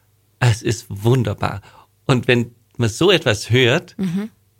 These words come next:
Speaker 1: da kann man so eine Dame einfach nur anlächeln. Es ist einfach so toll. Also es sind die Gäste, die uns eigentlich schon das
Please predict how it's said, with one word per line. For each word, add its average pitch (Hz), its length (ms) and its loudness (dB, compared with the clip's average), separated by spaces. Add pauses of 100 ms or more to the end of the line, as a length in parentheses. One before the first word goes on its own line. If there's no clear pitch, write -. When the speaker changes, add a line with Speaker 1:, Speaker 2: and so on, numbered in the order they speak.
(460)
Speaker 1:
da 95 100 -8
kann 131 220 -4
man 139 120 4
so 113 100 0
eine 117 180 2
Dame 113 300 2
einfach 113 260 0
nur 120 160 2
anlächeln. 113 640 0 (100)
Es 156 140 2
ist - 140 0
einfach 143 360 2
so 170 120 0
toll. 120 320 2 (480)
Also 110 160 2
es 107 100 -4
sind 143 220 -2
die 135 60 -2
Gäste, 139 500 -4 (340)
die - 220 -2
uns 147 400 -2
eigentlich 107 720 -4
schon 131 240 -2
das - 380 -6